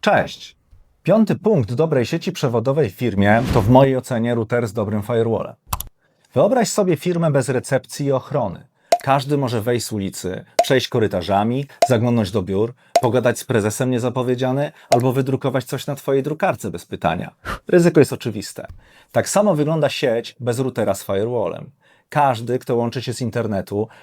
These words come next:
może próbować dostać się do twojej sieci firmowej.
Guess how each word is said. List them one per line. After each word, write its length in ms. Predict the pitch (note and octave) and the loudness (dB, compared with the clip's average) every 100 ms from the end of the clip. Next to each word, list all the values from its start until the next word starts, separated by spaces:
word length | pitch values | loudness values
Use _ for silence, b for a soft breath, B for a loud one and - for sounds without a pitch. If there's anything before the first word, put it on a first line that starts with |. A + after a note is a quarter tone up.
| - | -6
może 240 | A2+ B2+ | -2 -2
próbować 520 | A#2 C3 B2 B2 A#2 | -2 -2 0 0 0
dostać 380 | A#2 G#2+ - A2+ | -2 -2 -4 -10
się 260 | - B2+ B2 | -6 -2 -2
do 120 | B2 | -2
twojej 320 | - B2 A#2 | -4 -2 -2
sieci 320 | G#2+ F#2 - | -2 -8 -10
firmowej. 600 | F#2+ A#2 A#2+ G2+ D#2 - | -6 -4 -2 -4 -8 -12